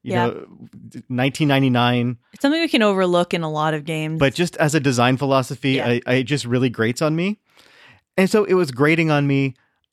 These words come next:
Speaker 1: I was really getting sick of all the combat. I was, you know, dying a lot, getting through, dying a lot. Like, it, it is challenging. You know, my resources are kind of, are kind of spent. But finally, you know, I'm getting to the end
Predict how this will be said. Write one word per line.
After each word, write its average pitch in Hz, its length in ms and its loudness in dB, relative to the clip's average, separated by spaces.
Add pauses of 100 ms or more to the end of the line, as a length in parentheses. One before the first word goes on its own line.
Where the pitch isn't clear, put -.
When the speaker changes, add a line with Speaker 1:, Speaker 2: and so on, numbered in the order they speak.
(160)
Speaker 1:
I 135 160 4
was 123 240 2
really 156 200 0
getting 160 220 0
sick 139 240 -6
of 139 100 -2
all 123 120 2
the 117 80 -2
combat. 113 560 0
I 113 140 -2
was, 104 260 -6 (180)
you 123 80 -2
know, 120 140 0 (440)
dying 160 300 2
a 156 80 2
lot, 127 500 2 (460)
getting 185 300 2
through, 139 400 0
dying 135 300 2
a 135 40 0
lot. 127 160 0
Like, 143 140 0
it, 156 120 0
it 151 100 0
is 156 200 -2
challenging. 127 640 0
You 117 100 -4
know, 120 80 0
my 113 140 -2
resources 131 520 -2
are 131 40 -6
kind 123 240 -2
of, 107 180 -10 (120)
are 110 80 -8
kind 123 140 -2
of 104 120 -8
spent. 110 440 -2 (1200)
But 135 300 0
finally, 175 380 2
you 156 60 2
know, 135 80 4
I'm 120 100 2
getting 147 180 2
to 175 80 -4
the 151 140 2
end 127 280 2